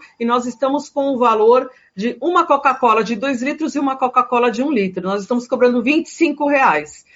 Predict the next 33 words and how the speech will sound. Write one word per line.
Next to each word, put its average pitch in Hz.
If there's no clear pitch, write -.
É 202
um 233
valor 247
simbólico 254
pra 226
ajudar, 240
porque 240
nós 233
vamos 226
estar 226
segurando 220
toda 240
a 247
transmissão 220
no 226
mês 196
de 196
julho. 151
Tá 139
ok? 202
Ele 202
aceita 214
boleto, 190
aceita 202
cartão 196
de 190
crédito, 208
ele 202
parcela 208
no 214
cartão, 214
ele 220
aceita 233